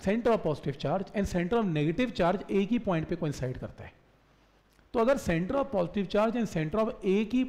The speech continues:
point पर coincide करता है, तो ऐसे atom को बोलते हैं नॉन पोलर atom, ये नॉन पोलर है,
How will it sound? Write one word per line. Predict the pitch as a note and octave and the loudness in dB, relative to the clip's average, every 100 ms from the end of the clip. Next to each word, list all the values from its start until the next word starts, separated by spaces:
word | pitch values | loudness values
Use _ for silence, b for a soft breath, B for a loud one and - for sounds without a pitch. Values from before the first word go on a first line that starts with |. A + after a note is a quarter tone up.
| F#3 | 0
point | F3 F3+ | -2 0
पर | G#3+ | -2
coincide | G3 F3 - G3+ G#3 | 0 0 2 2 2
करता | E3+ - | 0 0
है, | A#2 - - - b b b b b _ _ - | -4 -6 -18 -20 b b b b b _ _ -2
तो | C4 | -2
ऐसे | - F#3 F#3 B3 C4+ - | 2 2 2 0 -2 0
atom | F#3+ F#3+ G#3+ | -2 0 0
को | A3 | 0
बोलते | F#3 D#3+ D#3+ | 0 0 0
हैं | G#3+ A#3+ - | -2 -2 -6
नॉन | E3+ E3 F#3+ A3 A#3+ A#3+ - - | -2 2 4 4 4 0 -2 2
पोलर | F3 E3+ E3+ F#3+ D3 | 2 4 2 0 -4
atom, | - G#2+ F#2+ - | -6 -8 -12 -8
ये | A#3+ | -2
नॉन | F#3+ D#3 D3+ D3+ | 0 0 0 0
पोलर | C#3+ A#2+ F#2 | -2 -4 -6
है, | D2+ | -10